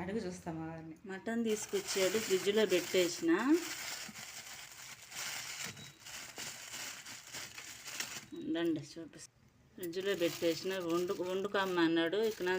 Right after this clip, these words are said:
జ్వరం మీద ఏం వద్దులే అని అనిపిస్తుంది నాకు. మా చుట్టాల అబ్బాయి కూడా "ఏం తినొద్దులే వదినా, ఒక, ఒక, ఒక రెండు వారాలు పత్యం ఎత్తి ఉండి" అంటా ఉన్నాడు. మటన్ కూడా వద్దులే అని చెప్పాడు, ఇంక అందుకని పక్కన పెట్టేసిన. ఇంకా బట్టల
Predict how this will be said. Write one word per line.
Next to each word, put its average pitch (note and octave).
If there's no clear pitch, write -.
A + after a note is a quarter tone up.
జ్వరం F3
మీద F#3+
ఏం F#3
వద్దులే F3+
అని F#3+
అనిపిస్తుంది F#3
నాకు. E3+
మా G#3+
చుట్టాల G3
అబ్బాయి F#3
కూడా F3
"ఏం F#3+
తినొద్దులే F#3
వదినా, F3
ఒక, -
ఒక, E3
ఒక -
రెండు F#3
వారాలు G3
పత్యం F3+
ఎత్తి F3
ఉండి" E3+
అంటా D#3+
ఉన్నాడు. D#3+
మటన్ F3
కూడా F3
వద్దులే E3+
అని D#3+
చెప్పాడు, D#3+
ఇంక F3+
అందుకని F3
పక్కన F3
పెట్టేసిన. E3
ఇంకా F#3
బట్టల F3